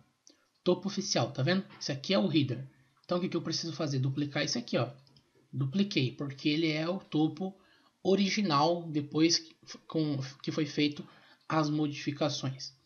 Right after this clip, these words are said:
Então, ele tá aqui, ó. Topo oficial. Agora sim, vamos editar ele, fazer o mesmo processo que eu tinha feito, né? Deixa eu ver se tá gravando isso aqui.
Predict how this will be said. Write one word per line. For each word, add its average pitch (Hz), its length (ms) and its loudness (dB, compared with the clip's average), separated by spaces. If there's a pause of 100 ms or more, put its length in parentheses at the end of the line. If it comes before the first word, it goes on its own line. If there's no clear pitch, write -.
(640)
Então, 208 140 6
ele 220 100 8
tá 254 120 4
aqui, 254 160 -2
ó. 131 140 0 (200)
Topo 247 300 2
oficial. 147 520 0
Agora 139 320 -2
sim, 127 400 -2
vamos 143 280 -2
editar 147 400 -2
ele, 202 400 2
fazer 233 240 -2
o 226 40 2
mesmo 226 220 0
processo 247 580 0 (220)
que 208 100 -4
eu 196 60 2
tinha 208 240 2
feito, 139 380 0
né? 180 200 0 (840)
Deixa - 180 -6
eu - 20 -2
ver 147 100 0
se 135 80 -2
tá 143 120 -2
gravando 156 400 2
isso 175 100 0
aqui. 202 320 -2